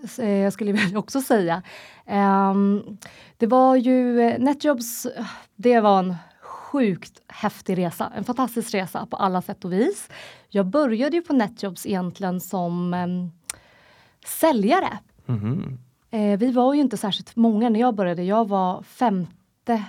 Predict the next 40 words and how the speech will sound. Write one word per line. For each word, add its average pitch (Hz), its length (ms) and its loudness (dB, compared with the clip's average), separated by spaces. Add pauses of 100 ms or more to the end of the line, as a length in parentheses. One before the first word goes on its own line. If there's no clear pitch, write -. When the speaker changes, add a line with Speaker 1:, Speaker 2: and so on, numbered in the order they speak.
(100)
Speaker 1:
eller 196 180 -4
fjärde 208 420 0
personen 196 340 -4
in. 277 340 0 (220)
Speaker 2:
Mm. 107 380 -4
Speaker 1:
Vi 202 80 -2
satt 196 180 -4
i 196 40 0
en 185 80 0
liten 185 220 -4
lägenhet 196 920 0 (120)
och, - 500 -6
eh, 202 60 2 (140)
jag 233 300 2
fick 233 140 -6
ansvaret 185 680 -2
att - 120 -16
starta 220 320 -8
upp - 380 -6
en 190 200 -4
sajt. - 640 -8 (360)
Och 208 80 -8
det 196 80 -4
var 190 160 -4
ekonomijobb 190 840 -4 (100)
punkt 180 220 -10 (160)
se. - 140 -14 (300)
Speaker 2:
Okej. 127 540 -6 (280)
Speaker 1:
Och 202 120 -4
sen 202 360 0
så 202 340 -2
ganska 208 360 -4
kort - 380 -4
därefter, 185 520 -8
eftersom 226 260 -8
att 185 80 -10
vi 180 100 -8
växte 202 400 -10
sjukt - 360 -8
fort, - 500 -4